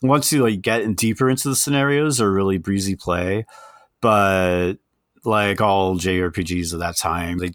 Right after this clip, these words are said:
can take a little while to get going. And,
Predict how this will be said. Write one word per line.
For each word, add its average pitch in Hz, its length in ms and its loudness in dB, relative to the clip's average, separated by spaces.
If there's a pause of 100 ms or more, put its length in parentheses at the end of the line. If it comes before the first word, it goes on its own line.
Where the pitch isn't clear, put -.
(100)
can 104 240 -4
take - 320 -4
a 95 60 -6
little 95 520 -2
while 95 380 2
to - 160 -8
get 85 460 -12
going. 123 600 -4 (580)
And, 90 960 -2